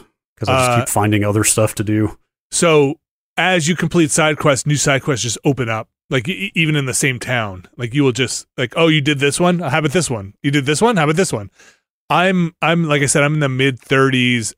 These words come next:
Speaker 2: I just, I wanna say, no, I, I don't think I did. I am in the process of finishing what I think is my last level or act one mission.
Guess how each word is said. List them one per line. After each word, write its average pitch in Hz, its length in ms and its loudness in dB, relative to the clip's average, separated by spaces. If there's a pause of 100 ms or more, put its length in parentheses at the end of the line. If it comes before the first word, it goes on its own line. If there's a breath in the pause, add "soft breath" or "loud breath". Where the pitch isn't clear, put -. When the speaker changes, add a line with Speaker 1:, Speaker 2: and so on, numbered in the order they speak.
(100)
Speaker 2:
I 131 280 0 (200)
just, 139 880 -2 (220)
I 127 40 0
wanna 151 200 2
say, 151 340 2 (180)
no, 170 140 4
I, 208 80 4 (100)
I 170 40 2
don't 208 100 2
think 214 140 0
I 208 80 4
did. 185 360 2
I 160 120 0
am 165 160 0
in 180 160 0
the 170 80 2
process 175 580 2 (320 soft breath)
of 143 140 0
finishing 156 420 0
what 135 100 0
I 127 60 0
think 170 320 0
is 143 100 2
my 143 120 0
last 123 720 -2
level 123 640 -2 (200)
or 139 140 2
act 131 360 -2
one 110 600 -4
mission. 117 400 -12